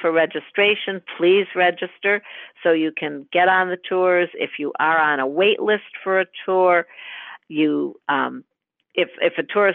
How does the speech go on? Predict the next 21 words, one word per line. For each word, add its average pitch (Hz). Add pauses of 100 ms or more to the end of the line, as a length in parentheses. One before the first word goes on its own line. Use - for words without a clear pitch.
sold 180
out, 185
you 151
can 143
get 151
on 151
a 131
wait 196
list. 202 (520)
We 156
will 139
take 156
your 135
payment 196
for 190
the 180 (100)
tour 180
when 170
you 165
register. 160 (540)
Um, 139